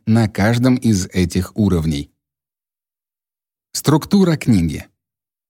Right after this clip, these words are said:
Часть первая. Переосмысление понятия «опыт».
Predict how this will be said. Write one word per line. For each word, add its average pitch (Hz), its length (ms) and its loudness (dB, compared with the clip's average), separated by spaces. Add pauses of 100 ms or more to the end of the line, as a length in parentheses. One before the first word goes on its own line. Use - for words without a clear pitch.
Часть 113 300 -2
первая. 87 520 -2 (560)
Переосмысление 123 960 2
понятия 107 800 0
«опыт». 85 460 -4